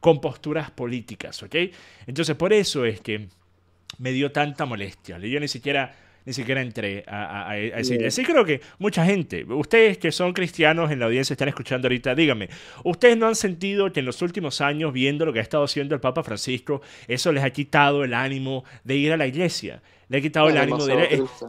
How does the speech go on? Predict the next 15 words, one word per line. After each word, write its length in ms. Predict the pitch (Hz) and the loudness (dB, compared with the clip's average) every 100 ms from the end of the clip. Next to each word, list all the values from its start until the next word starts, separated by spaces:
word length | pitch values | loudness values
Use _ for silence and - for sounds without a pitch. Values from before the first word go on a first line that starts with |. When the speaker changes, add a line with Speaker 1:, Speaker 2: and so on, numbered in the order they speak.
| - - | -12 -6
Speaker 1:
eh, 160 | 180 | -4
eh, 180 | 180 185 202 | -4 0 0
especialmente 640 | 202 185 233 247 247 196 | 2 4 6 6 4 2
Speaker 3:
Demasiado 0 | |
Speaker 1:
porque 200 | 185 - | 0 -2
Speaker 3:
triste. 320 | - - _ _ - | -10 -20 _ _ -6
Speaker 1:
especialmente, 680 | 143 165 208 247 202 175 | 0 2 2 2 0 0
porque 220 | 160 165 220 | 0 -2 0
miren, 220 | 214 135 | 0 0
yo 100 | 185 | 0
recuerdo 500 | 240 214 226 151 127 | 0 2 0 0 0
tantas 340 | 175 190 190 | 0 0 -2
veces, 360 | 190 - 113 107 | -2 -2 -4 -2
por 140 | 156 | 0
ejemplo, 240 | 214 208 | 2 0